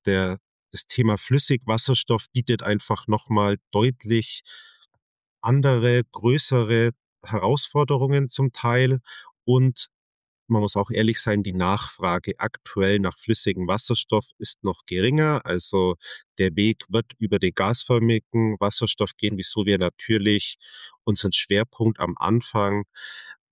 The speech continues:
ja, auf den gasförmigen Wasserstoff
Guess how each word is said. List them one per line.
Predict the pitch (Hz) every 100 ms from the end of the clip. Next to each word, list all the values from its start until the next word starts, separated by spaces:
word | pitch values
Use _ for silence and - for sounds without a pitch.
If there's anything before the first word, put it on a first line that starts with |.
| -
ja, | 92 - _ _ _ _
auf | 98 95 -
den | 95 82
gasförmigen | 98 135 - 151 143 143 143 127
Wasserstoff | 127 - - - 139 -